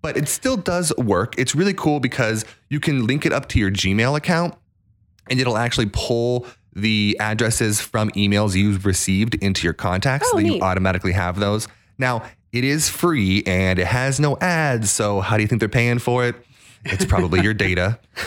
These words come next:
Speaker 1: Uh,
Speaker 3: They're getting,
Speaker 1: that's
Speaker 3: they're getting all the contacts. That's what they're getting.
Speaker 1: Exactly.
Speaker 3: Yeah.
Speaker 1: So,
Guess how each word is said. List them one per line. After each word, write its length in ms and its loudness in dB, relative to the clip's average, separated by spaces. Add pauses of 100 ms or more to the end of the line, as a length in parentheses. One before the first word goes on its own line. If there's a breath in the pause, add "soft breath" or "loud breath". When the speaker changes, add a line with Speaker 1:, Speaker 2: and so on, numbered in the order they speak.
Speaker 1:
Uh, 360 0
Speaker 3:
They're 80 2
getting, 200 2
Speaker 1:
that's 140 2
Speaker 3:
they're 100 2
getting 280 2
all 100 4
the 80 0
contacts. 720 -2
That's 200 -2
what 60 -2
they're 100 2
getting. 140 2
Speaker 1:
Exactly. 500 0
Speaker 3:
Yeah. 120 0
Speaker 1:
So, 340 -2